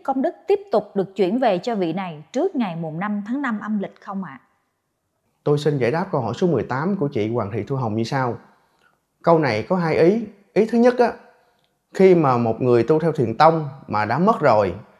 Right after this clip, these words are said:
Speaker 2: nhưng mà khi còn sống họ làm được rất nhiều việc về để có hạt công đức, thì khi vị này họ từ trần thì tùy theo cái ngày, nếu như,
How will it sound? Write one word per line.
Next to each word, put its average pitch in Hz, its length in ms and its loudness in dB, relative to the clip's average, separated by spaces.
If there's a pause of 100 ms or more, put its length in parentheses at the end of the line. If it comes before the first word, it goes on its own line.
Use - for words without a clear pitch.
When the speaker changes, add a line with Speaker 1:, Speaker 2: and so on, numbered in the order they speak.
(500)
Speaker 2:
nhưng 156 280 2
mà - 100 4
khi 170 220 4
còn 123 180 2
sống 180 280 2
họ 135 180 0
làm 117 300 2
được 110 200 2
rất 214 180 -2
nhiều 113 200 2
việc 101 520 -2 (140)
về 110 220 2
để 107 160 0
có 202 120 -2
hạt 147 200 -4
công 151 140 -2
đức, 208 160 2 (600)
thì 135 180 4
khi 190 240 8
vị 139 220 4
này 131 180 2
họ 123 140 0
từ 120 220 4
trần 104 340 2 (220)
thì 127 220 -2 (560)
tùy 147 200 6
theo 165 260 2
cái 202 140 -2
ngày, 113 440 0
nếu 208 200 4
như, 180 300 6